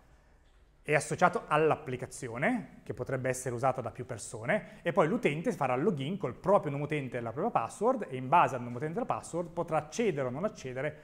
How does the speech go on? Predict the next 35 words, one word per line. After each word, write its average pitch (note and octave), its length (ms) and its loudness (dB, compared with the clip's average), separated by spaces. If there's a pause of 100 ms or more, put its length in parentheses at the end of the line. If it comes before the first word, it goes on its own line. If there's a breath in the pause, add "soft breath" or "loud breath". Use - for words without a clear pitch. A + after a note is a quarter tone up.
(160 loud breath)
a G3+ 140 2
certi C3 320 -2
dati. A2 360 -10 (1080 soft breath)
Quindi E3+ 340 4 (240 loud breath)
come B3 220 6
si F3 100 -2
fa? D#3 160 6
Si - 200 -4
crea F#3 460 8 (380)
una, E3+ 520 8
un'applicazione F#3+ 920 4
dal G3 120 4
sito D3+ 300 -2
dev D3 300 6
punto C3+ 240 -6
fitbit C3+ 400 -6
punto C3 240 -4
com, G#3 560 6 (720)
dove E3 240 6
ci E3+ 80 -8
sono F#3 140 2
alcuni G3 240 0
esempi. D3 380 0
Questo G3 460 0
è D#3+ 60 2
un D3+ 80 2
esempio E3 260 -2
funzionante E3+ 880 0 (320 loud breath)
che B2+ 140 -2
poi, D3 360 2 (720)
eh, C3 220 -10
revoco D3 480 2
perché C3+ 240 -2
sto - 140 -8
mettendo, B2 720 0